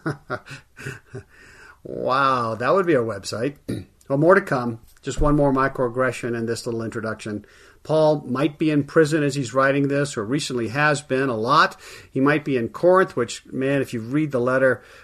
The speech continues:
First Corinthians, that's a story for another time about how much God loves sinners. And this Paul is shepherding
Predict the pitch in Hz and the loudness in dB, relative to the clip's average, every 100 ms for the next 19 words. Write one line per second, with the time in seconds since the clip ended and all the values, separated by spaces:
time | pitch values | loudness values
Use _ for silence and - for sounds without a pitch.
0 | _ 147 139 - 131 131 135 123 113 107 | _ -4 -2 -2 -2 -2 -2 -2 -6 -10
1 | - 139 139 123 - 123 120 - 117 110 | -6 -4 -4 -6 -2 0 0 -2 -6 -6
2 | 107 107 120 120 110 110 117 117 113 - | -6 -6 -4 -4 -6 -6 -4 -4 -6 -6
3 | 117 107 110 101 - 131 127 - _ _ | -6 -4 -6 -6 -4 -2 -4 -6 _ _
4 | _ _ _ _ _ - - 175 170 147 | _ _ _ _ _ -20 -4 2 2 0
5 | - - _ - 214 - - _ _ _ | -14 -20 _ -2 -2 -2 -8 _ _ _
6 | _ - - 175 196 180 143 120 - - | _ -18 -14 -8 -4 -2 -2 -4 -8 -4
7 | 196 220 214 175 151 143 | -2 0 0 0 -2 -6